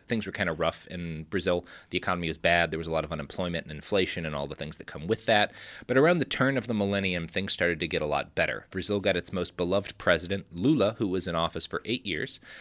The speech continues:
The economy turned around, and in general, it seemed like people were really getting the hang of being a country, a democratic one at least. So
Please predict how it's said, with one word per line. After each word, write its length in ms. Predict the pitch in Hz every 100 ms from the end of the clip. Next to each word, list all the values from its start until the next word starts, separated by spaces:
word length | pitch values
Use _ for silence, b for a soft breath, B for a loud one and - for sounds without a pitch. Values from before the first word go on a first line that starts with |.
| B
The 80 | 104
economy 380 | 98 127 113 101
turned 320 | - 143 170
around, 400 | 160 98 90 92
and 140 | - 95
in 100 | 98
general, 380 | 127 131 131 120
it 140 | 151
seemed 160 | - 196
like 120 | 139
people 160 | 151 123
were 60 |
really 180 | 113 107
getting 180 | 101 90
the 80 | 78
hang 300 | 98 87 80
of 120 | 73
being 200 | 85 76
a 60 |
country, 460 | 67 - 76 60 52 B B B
a 80 |
democratic 560 | 90 113 101 101 85 -
one 120 | 65
at 120 | 62
least. 300 | - - - -
So 300 | - 123